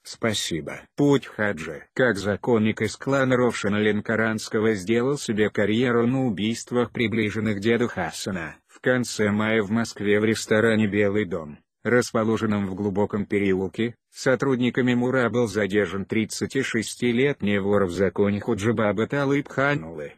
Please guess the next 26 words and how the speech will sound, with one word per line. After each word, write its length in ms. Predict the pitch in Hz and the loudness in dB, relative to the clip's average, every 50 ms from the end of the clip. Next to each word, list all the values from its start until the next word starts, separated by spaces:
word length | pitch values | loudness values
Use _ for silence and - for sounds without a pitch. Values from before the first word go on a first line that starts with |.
| _ _ _ _ | _ _ _ _
Хаджи 540 | - - 117 110 107 92 87 95 104 117 113 | -4 0 0 2 2 0 -2 0 0 2 2
Бейлаганский. 1000 | 110 117 113 113 110 113 113 95 95 87 82 82 - - - - 85 - - - _ _ - | 4 4 4 4 4 2 0 0 -2 -4 -6 -6 -10 -10 -10 -10 -12 -14 -14 -16 _ _ -14
Следственный 760 | - - - 113 113 110 104 - - 107 101 98 101 101 92 | -10 -4 -2 0 0 0 -2 -4 -2 0 0 2 2 0 0
комитет 560 | - 98 90 90 90 - - 98 107 113 - | 0 0 0 0 -2 -2 -2 -2 0 0 2
России 520 | 110 107 101 - - - 98 101 110 113 | 0 0 0 -4 -6 -6 -4 -2 -2 -2
предъявила 560 | 110 123 127 120 101 107 107 104 117 120 123 | 0 0 0 0 0 0 0 2 2 2 2
ему 320 | 127 120 123 123 127 120 113 | 2 0 2 2 2 2 2
обвинение 640 | 107 95 95 110 110 113 113 113 107 110 110 113 107 | 0 0 -2 -2 0 2 2 2 2 0 -2 -4 -4
в 40 | |
совершении 680 | - - 107 95 104 101 - - - 110 104 104 104 104 | -4 -4 -2 -2 -2 -2 -4 -2 0 0 2 2 2 0
преступлений, 960 | 104 - 104 104 101 - - 110 101 - 131 135 123 107 87 76 73 71 69 - _ _ - | 0 -2 -2 -4 -4 -4 -4 -6 -6 -4 -4 -4 -4 -4 -4 -6 -10 -14 -16 -20 _ _ -4
предусмотренных 960 | - 123 123 123 98 104 95 - - 92 98 101 - 101 104 101 104 101 - - | 2 4 4 4 2 0 -4 -4 -4 -2 -2 -2 0 0 0 0 0 -2 -6 -8
Ч. 280 | - - 92 78 - - _ _ _ _ _ _ _ - | -12 -10 -10 -10 -12 -16 _ _ _ _ _ _ _ -2
три 240 | 135 123 123 117 113 | 2 2 4 4 2
статья 560 | - - 117 107 98 - - 104 104 107 110 | 0 0 -2 -2 -2 0 0 0 0 0 0
тридцать, 640 | - 147 135 110 - - - - - - - - _ _ _ _ - | -2 -2 -2 -2 -2 -4 -10 -12 -12 -16 -18 -20 _ _ _ _ -6
П. 260 | 104 82 73 71 - _ _ _ _ _ _ _ - | -6 -6 -6 -8 -14 _ _ _ _ _ _ _ -2
А 140 | 117 123 117 | 0 0 0
Ч. 320 | - - 90 76 - - _ _ _ _ _ _ _ - | -2 -4 -10 -10 -12 -16 _ _ _ _ _ _ _ -4
один 380 | 113 110 110 98 113 113 113 107 | -2 0 0 2 2 2 0 0
статья 540 | - - 117 104 - - 117 120 123 123 | -2 -2 -2 -2 -2 0 0 2 2 2
сто 300 | 113 - - - 127 113 | 0 -2 2 4 4 4
пять 380 | - - 135 120 95 80 - - | 4 2 0 0 0 -2 0 0
У 120 | 147 147 | 0 0
К 60 | - 107 | 2 0
Р 160 | 98 95 | -2 0